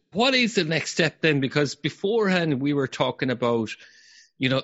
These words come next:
all the different range of possibilities here. You know, we need a small bit of structure around this, but then we can't have too much structure. And I think the danger that certain companies have, it's,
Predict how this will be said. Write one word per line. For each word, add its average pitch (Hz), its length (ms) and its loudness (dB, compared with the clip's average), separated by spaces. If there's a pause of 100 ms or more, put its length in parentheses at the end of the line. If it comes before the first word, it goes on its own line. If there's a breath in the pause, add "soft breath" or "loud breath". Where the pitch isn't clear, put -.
all 160 520 2
the 147 80 2
different 135 340 -4
range 123 340 0
of 104 60 -6
possibilities 110 840 -4
here. 104 600 -2
You 110 100 -8
know, 101 320 -8 (380 soft breath)
we 123 120 -2
need 131 200 0
a 123 80 -4
small 160 560 -2
bit 180 120 -4
of 139 80 -4
structure - 480 -4
around 123 180 -2
this, 120 160 -2
but 113 140 -10
then 143 160 -2
we 139 100 -2
can't 127 340 -6
have 113 220 -8
too 175 280 -2
much 151 220 -2
structure. 120 680 -4 (560 loud breath)
And 135 100 0
I 135 60 2
think 240 200 2
the 208 80 2
danger 160 540 2
that 120 160 -2
certain - 640 -4
companies 131 540 -2
have, 127 420 -2
it's, 110 240 -6